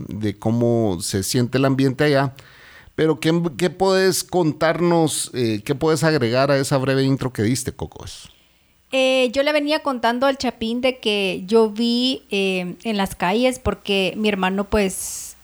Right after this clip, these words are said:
Speaker 2: eh, fui a, a su cumpleaños. Entonces, eh, el día domingo salimos a tomarnos un cafecito al centro histórico de San Salvador, cosa que antes,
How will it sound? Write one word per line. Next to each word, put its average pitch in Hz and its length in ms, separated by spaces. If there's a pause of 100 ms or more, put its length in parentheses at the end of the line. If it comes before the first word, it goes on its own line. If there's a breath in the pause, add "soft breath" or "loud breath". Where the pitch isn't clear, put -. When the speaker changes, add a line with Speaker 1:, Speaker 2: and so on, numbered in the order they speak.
Speaker 2:
eh, 180 500 (300)
fui 240 520
a, 226 380
a 202 220
su 220 100
cumpleaños. 196 600 (1160)
Entonces, 247 1000
eh, 214 300
el 220 100
día 247 180
domingo 269 500
salimos 240 420
a 247 100
tomarnos 220 420
un 240 120
cafecito 233 760
al 202 200
centro 214 520
histórico 202 640
de 208 100
San 180 220
Salvador, 208 600 (440)
cosa 208 340
que 254 200
antes, 240 600